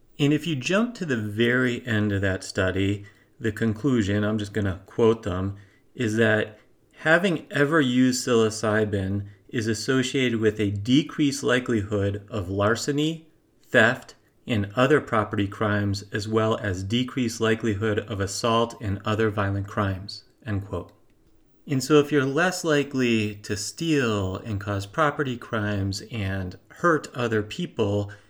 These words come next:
if you have ever taken psilocybin, it raised the question of whether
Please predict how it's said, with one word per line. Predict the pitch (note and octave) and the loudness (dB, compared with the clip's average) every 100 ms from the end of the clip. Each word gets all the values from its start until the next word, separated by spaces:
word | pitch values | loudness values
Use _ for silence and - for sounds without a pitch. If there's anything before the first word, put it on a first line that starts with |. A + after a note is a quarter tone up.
| _ | _
if | - G2+ A2+ | -8 -6 0
you | A2+ | 0
have | G2 - | 0 -2
ever | B2+ C#3+ D#3+ | -4 0 0
taken | - G#2+ G#2 G#2 | 2 2 2 -2
psilocybin, | G2 A2+ G2+ F#2+ G#2 F#2+ G2+ G2+ G#2 - _ | -2 -2 -2 -2 -4 -2 0 -2 -2 -10 _
it | - A2+ | -6 -4
raised | A#2+ B2 A#2+ A2+ | 0 0 0 -2
the | A2 | -4
question | G#2+ D3+ E3+ - G#2+ G2 G2+ G2+ - _ - | -2 0 0 0 -4 -2 -2 -4 -12 _ -6
of | G#2 G2+ | -4 -2
whether | G#2+ A#2+ C#3+ A2+ G2+ G2+ | 2 4 4 4 4 0